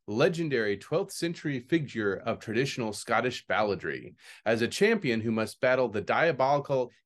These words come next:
Evag, an alien race thought to be elves and fairies, hell-bent on conquering our world.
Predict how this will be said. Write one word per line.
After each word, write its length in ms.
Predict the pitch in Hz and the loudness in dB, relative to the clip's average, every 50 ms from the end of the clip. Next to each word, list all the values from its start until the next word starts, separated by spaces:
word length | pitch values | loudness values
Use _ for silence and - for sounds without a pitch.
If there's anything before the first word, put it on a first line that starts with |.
| _ - | _ -8
Evag, 640 | 156 165 160 120 117 95 90 85 82 85 - - - _ _ _ _ - | -6 -4 -2 -2 0 0 -2 -2 -4 -6 -8 -10 -14 _ _ _ _ -12
an 140 | 110 113 - - | -10 -10 -6 -2
alien 460 | 151 156 180 196 202 196 185 160 123 110 | 2 4 6 6 6 4 4 2 2 2
race 460 | 131 147 127 - - - - - - _ | 2 2 2 0 -4 -8 -16 -16 -10 _
thought 220 | - 135 117 - - | -2 -2 -2 -2 -6
to 80 | 113 | -8
be 180 | 107 113 117 117 | -4 -4 -2 0
elves 400 | 123 123 131 143 160 165 156 143 | 2 2 4 2 2 0 -2 -4
and 220 | 104 104 101 98 | -4 -4 -4 -2
fairies, 580 | - 127 127 117 98 90 87 - - - - - _ - - _ _ - | 0 2 2 4 2 2 0 -4 -8 -14 -18 -20 _ -20 -20 _ _ -2
hell-bent 640 | 127 127 120 120 110 101 110 143 131 95 80 - - - | 2 2 4 2 2 0 0 0 0 -2 -4 -8 -14 -10
on 180 | - 104 98 98 | -8 -6 -6 -8
conquering 540 | - - 131 131 127 - - 98 90 87 85 | -6 -4 -2 -2 -2 -2 -4 -6 -6 -4 -2
our 240 | 80 90 90 90 90 | -2 0 0 0 0
world. 480 | 98 107 104 95 - 76 82 - - | 0 2 2 2 2 0 -4 -8 -12